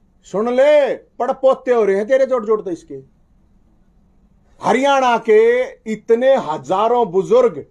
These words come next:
परेशान कर रखे हैं और कोई इनकी सुनवाई करने वाला नहीं है। अपने आप एशिया में बैठे रहते हैं, अपने आप रेस्ट हाउस में बैठे रहे हैं, तो क्या मतलब है यो? मेरे पास अलग अलग जगह से, मैं आपको बताऊं,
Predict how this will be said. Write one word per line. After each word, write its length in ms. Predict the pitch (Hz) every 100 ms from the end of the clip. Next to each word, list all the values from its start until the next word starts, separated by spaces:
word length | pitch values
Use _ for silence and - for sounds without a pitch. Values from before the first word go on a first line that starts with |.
| _ _ _ _ _ _ -
परेशान 560 | 180 220 214 247 320 285
कर 160 | 262
रखे 300 | 220 185 -
हैं 400 | 202 202 285 277 - _ _ -
और 120 | 226
कोई 320 | 233 254 311
इनकी 340 | 320 285 220 240
सुनवाई 340 | 226 233 247
करने 260 | 233 190 165
वाला 220 | 139 120
नहीं 200 | 120 185
है। 280 | 180 180 _ _ - _ _ _ -
अपने 260 | 143 185 226
आप 240 | 269 302
एशिया 360 | 311 - 320 320
में 120 | 294
बैठे 240 | 294 269
रहते 280 | 285 294 277
हैं, 240 | 269 254 _ -
अपने 300 | 170 214 220
आप 260 | 226 294 311
रेस्ट 280 | 311 208 -
हाउस 200 | 247 220
में 200 | 285 277
बैठे 240 | 269 269
रहे 140 | 285 262
हैं, 260 | 220 226 _ _ _ _ _ _ _ _ _ _ _ _ _ _ _ _
तो 60 | 214
क्या 240 | 247 311
मतलब 320 | 320 277 240
है 140 | 175 135
यो? 180 | 107 - _ _
मेरे 360 | 120 165 240 254
पास 340 | 254 240 233
अलग 160 | 240 233
अलग 160 | 240
जगह 200 | 214 247
से, 120 | 220 226
मैं 100 | 226
आपको 240 | 220 233
बताऊं, 480 | 220 233 240 214